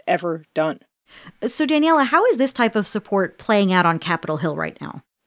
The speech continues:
Speaker 1: It's a mix. You have the Bipartisan Congressional Caucus for Ukraine. Co-chair Marcy Kaptur, she's an Ohio Democrat, she wrote to me saying she thinks all aid to Ukraine should continue, and she could even see an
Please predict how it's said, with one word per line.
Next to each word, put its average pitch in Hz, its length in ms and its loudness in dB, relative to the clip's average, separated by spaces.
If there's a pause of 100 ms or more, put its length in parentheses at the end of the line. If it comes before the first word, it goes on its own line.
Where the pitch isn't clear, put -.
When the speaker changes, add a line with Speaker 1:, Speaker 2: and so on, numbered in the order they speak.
(300)
Speaker 1:
It's - 360 -2 (100)
a 269 80 0
mix. 262 540 4
You 269 220 0
have 277 280 -2
the 269 100 4
Bipartisan 247 840 2
Congressional 202 600 -2
Caucus 185 440 -4
for 202 120 -6
Ukraine. 160 540 -4 (380)
Co-chair 247 500 2
Marcy 202 420 -2
Kaptur, 220 460 -4
she's 190 240 -6
an 185 80 -4
Ohio 180 460 0
Democrat, 190 560 0
she 254 180 -4
wrote 302 300 0
to 339 140 -4
me 277 200 6
saying 240 460 -4
she 311 200 -2
thinks 302 340 -2
all 226 280 2
aid 190 240 0
to 196 100 -10
Ukraine 185 380 -4
should - 160 -10
continue, 190 480 -2 (300)
and 220 120 0
she 320 140 4
could 339 120 4
even 233 200 2
see 233 320 -2
an 214 160 0